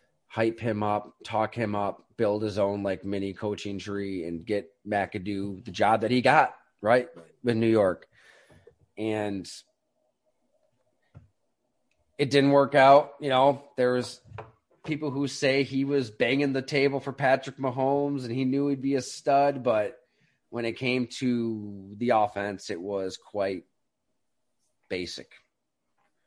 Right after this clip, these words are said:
How different is the offense gonna look than what we saw in New York with McAdoo in Carolina? There was no misdirection. There was no motion. There was just very little unpredictability back then.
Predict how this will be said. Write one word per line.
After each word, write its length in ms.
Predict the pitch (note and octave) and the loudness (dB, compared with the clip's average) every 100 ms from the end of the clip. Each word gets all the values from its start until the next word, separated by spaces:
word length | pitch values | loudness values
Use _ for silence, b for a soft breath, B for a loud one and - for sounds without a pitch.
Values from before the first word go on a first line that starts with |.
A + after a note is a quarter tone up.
| _ _ _ _ _ _ _ - | _ _ _ _ _ _ _ -14
How 300 | G#2 D3 D3 | 2 4 4
different 400 | B2 C3 B2 A2+ | 0 -4 -2 -4
is 80 | G#2+ | -4
the 100 | A2 | -2
offense 360 | G2+ G2 F#2+ - | 0 -2 -8 -10
gonna 200 | G2 E2+ | -8 -6
look 300 | E2 D#2 - | -8 -10 -10
than 120 | F2 | -10
what 120 | F2 | -8
we 80 | E2 | -10
saw 220 | - F2 | -8 -8
in 100 | F2 | -6
New 80 | E2 | -8
York 360 | E2 D#2 C#2 _ _ _ _ _ _ _ _ _ _ _ | -8 -10 -12 _ _ _ _ _ _ _ _ _ _ _
with 180 | F2+ F2 | -16 -10
McAdoo 380 | F2 E2 E2 E2 | -10 -10 -10 -10
in 80 | |
Carolina? 580 | D#2 D2+ C#2 B1+ A#1 G1+ _ _ _ _ _ - | -10 -10 -10 -10 -14 -18 _ _ _ _ _ -10
There 100 | B2+ | -6
was 140 | G#2 G2 | -4 -2
no 180 | B2 C3 | 0 2
misdirection. 720 | B2+ A#2+ B2+ A2+ A2 - A2 | 0 -2 -2 0 0 -4 -8
There 100 | G2+ | -8
was 140 | F#2 | -6
no 160 | A#2+ B2 | -2 -2
motion. 520 | A2+ A2+ A2 A2+ G2+ | -2 -4 -6 -8 -6
There 160 | G2 F2+ | -6 -6
was 160 | F2+ | -8
just 180 | F#2+ F2+ | -12 -10
very 220 | A#2+ B2 B2 | -4 -2 -2
little 240 | A#2 A#2 | -2 -4
unpredictability 920 | A2 G#2+ A#2 G#2+ G#2+ F#2 G2+ G2+ G2 | -4 -6 -8 -8 -8 -6 -4 -4 -4
back 300 | F#2+ F#2+ - | -4 -4 -4
then. 320 | G2+ F#2+ F#2+ | -8 -6 -8